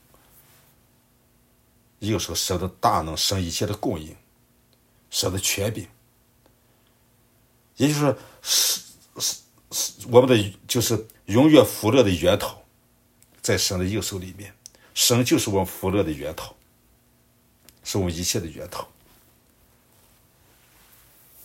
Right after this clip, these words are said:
在我们看到，啊，这两章再次正是看到大卫对神的认识，对神的信靠。那么我们借着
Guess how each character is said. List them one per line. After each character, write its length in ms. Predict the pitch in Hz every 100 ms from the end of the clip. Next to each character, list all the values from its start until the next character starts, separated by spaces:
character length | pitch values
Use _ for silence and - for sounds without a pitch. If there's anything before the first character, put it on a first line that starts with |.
| - _ _ - - - - - -
在 140 | - 92
我 20 |
们 100 | 87
看 220 | - 92
到， 260 | 78 65 - - _ _ _ _ _
啊， 100 | -
这 140 | 95 90
两 120 | 85
章 280 | 80 80 76 - - -
再 180 | - 104
次 240 | - 85 - -
正 160 | - 95
是 280 | - 85 80 - _ - - _ _ _ -
看 120 | -
到 140 | 98 92 -
大 280 | - 95 85
卫 500 | 87 110 87 76 - _ _ _ _ _ _ _ -
对 180 | 113
神 240 | 98 - 95
的 80 | 101
认 320 | 117 151 92
识， 400 | - - 87 - -
对 180 | - 104
神 220 | 87 95
的 80 | 90
信 380 | 92 - 110 76
靠。 360 | - 104 - _ _ _ _ _ _ _
那 140 | 101
么 120 | 101 90 - -
我 140 | 95
们 100 | 92
借 160 | - 107
着 240 | 95